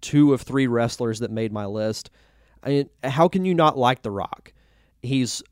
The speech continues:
fun, he's charismatic, he's just a genuine good person, and he's one of the biggest movie stars in the world. And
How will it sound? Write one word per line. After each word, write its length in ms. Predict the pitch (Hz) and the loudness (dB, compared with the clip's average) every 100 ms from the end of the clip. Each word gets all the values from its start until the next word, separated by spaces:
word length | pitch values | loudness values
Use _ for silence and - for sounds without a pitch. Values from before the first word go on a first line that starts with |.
| - | -20
fun, 680 | - - 131 135 143 151 139 | -20 -4 0 2 2 0 -4
he's 320 | 123 123 - | -6 -6 -8
charismatic, 960 | - 135 127 120 113 107 117 123 123 - | -4 0 2 0 -4 -2 0 2 0 -4
he's 640 | 120 123 117 110 104 - _ _ _ _ _ | -8 -4 -4 -4 -6 -10 _ _ _ _ _
just 200 | 131 131 - | -4 -2 -2
a 80 | |
genuine 640 | 131 110 127 139 143 139 127 | -4 -2 0 2 4 2 0
good 300 | 107 131 110 | 0 0 -2
person, 600 | - 120 - 143 143 143 _ _ _ _ _ - | -6 -4 -4 -4 -6 -8 _ _ _ _ _ -4
and 180 | 127 127 | -2 2
he's 400 | 139 131 113 - | 2 0 -2 -14
one 220 | - 143 147 | -4 0 0
of 60 | |
the 60 | 131 | 0
biggest 460 | 110 139 139 127 | 0 2 2 2
movie 260 | 135 135 131 | 0 0 0
stars 380 | 123 139 123 117 | -2 0 0 0
in 80 | 113 | -4
the 60 | |
world. 500 | 107 123 120 98 95 - | -2 2 2 0 -4 -8
And 240 | 110 107 | -8 -8